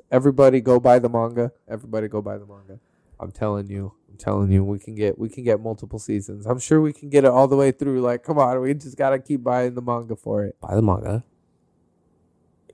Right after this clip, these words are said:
Speaker 2: It's, mm, beautifully drawn. I have not picked it up and read it myself,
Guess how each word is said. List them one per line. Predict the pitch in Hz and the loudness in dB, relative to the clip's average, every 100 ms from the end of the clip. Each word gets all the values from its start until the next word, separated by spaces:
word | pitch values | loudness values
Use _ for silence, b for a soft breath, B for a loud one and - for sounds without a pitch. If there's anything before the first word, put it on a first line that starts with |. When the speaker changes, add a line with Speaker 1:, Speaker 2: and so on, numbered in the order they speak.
| - | 2
Speaker 2:
It's, | 104 117 - - _ 101 | 4 4 0 -6 _ -6
mm, | 98 127 117 _ - - - 117 104 95 - | -6 -8 -14 _ -20 -10 0 4 6 4 4
beautifully | - 139 110 110 | 8 10 10 6
drawn. | 98 85 90 117 | 6 4 0 -4
I | 104 110 | -2 2
have | 117 104 | 2 2
not | 110 101 | 2 2
picked | 117 - | -2 -2
it | 101 | -6
up | - | -6
and | - 95 | -6 -4
read | 95 | -4
it | 85 | -4
myself, | 87 98 - - 101 147 - - | -10 -8 -8 2 6 6 4 -12